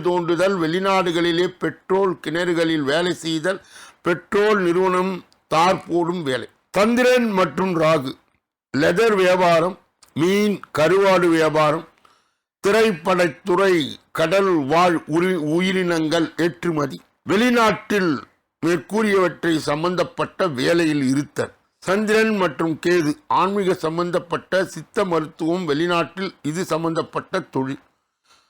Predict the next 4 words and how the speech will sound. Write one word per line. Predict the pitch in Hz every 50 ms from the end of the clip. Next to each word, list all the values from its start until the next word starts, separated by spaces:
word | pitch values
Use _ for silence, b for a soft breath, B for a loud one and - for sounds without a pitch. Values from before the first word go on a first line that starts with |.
| b b b _ _ _ -
சூரியன் | - 226 262 269 262 254 247 247 247 240 226 214
மற்றும் | 208 165 - 202 196 185 160 165
ராகு | 170 180 190 190 170 202 202 196 175 143 - - 170
கள்ளக்கடத்தல், | 170 185 190 185 139 - 185 180 185 180 - - 202 202 202